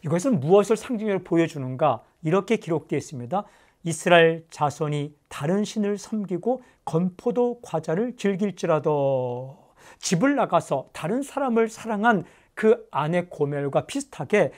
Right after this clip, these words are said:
하나님의 백성이 하나님의 품을 떠나 우상을 숭배하고 우상이 주는 그 찌꺼기들을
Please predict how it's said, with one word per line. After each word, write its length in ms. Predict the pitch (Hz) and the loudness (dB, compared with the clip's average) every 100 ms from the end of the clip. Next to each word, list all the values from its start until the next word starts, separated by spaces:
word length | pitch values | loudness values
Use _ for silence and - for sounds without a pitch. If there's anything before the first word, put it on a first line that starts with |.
| - | -12
하나님의 500 | - 262 240 226 220 | -6 -2 0 0 0
백성이 840 | - 165 - - 175 143 202 180 - | -2 -2 -4 -2 0 4 4 2 0
하나님의 500 | - 254 240 226 214 | -8 -6 -2 -2 -4
품을 380 | - 285 285 269 | -6 -2 -2 0
떠나 440 | 190 143 196 - - _ - | 0 6 6 6 -2 _ -4
우상을 580 | 165 180 165 151 190 - _ | -2 0 -2 -2 -4 -6 _
숭배하고 840 | - - 220 185 143 131 - 240 247 _ _ | -12 -6 -4 -4 -4 -6 -4 -4 -4 _ _
우상이 480 | 170 233 - 311 302 | -6 -4 -4 -6 -6
주는 260 | - 254 254 | -8 -8 -6
그 140 | 262 | -6
찌꺼기들을 760 | - 359 320 285 165 180 269 | -6 -6 -6 -6 -6 -6 -8